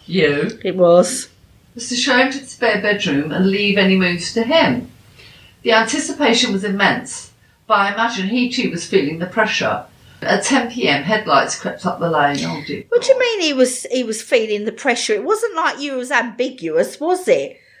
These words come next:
Speaker 2: "I've been in love with you. Come stay at my house."
Speaker 1: No, but men still have to perform, don't they?
Speaker 2: <laughs> I don't know. Not, not always, in my experience.
Speaker 1: Tap dance.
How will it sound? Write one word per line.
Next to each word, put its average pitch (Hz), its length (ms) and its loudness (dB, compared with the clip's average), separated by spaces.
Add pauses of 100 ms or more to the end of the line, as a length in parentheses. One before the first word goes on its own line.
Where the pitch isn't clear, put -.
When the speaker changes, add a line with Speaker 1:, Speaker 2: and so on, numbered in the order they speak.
(200)
Speaker 2:
"I've 247 240 0
been 349 220 0
in 302 200 -2
love 339 320 4
with 254 240 -4
you. 214 460 2
Come 320 320 0
stay 285 360 0
at 262 120 -4
my 262 160 0
house." 294 560 -4
Speaker 1:
No, 392 220 0
but 285 160 -10
men 415 240 0
still 349 240 -6
have 311 180 -2
to - 80 -14
perform, 233 680 -4
don't 208 320 0
they? - 40 -10
Speaker 2:
<laughs> - 800 -8
I 285 920 -8
don't - 80 -6 (100)
know. 208 300 2 (180)
Not, 302 220 -2
not - 20 -2
always, 277 800 2
in 294 140 -8
my 302 220 0
experience. 262 920 0
Speaker 1:
Tap - 240 -16
dance. - 600 -2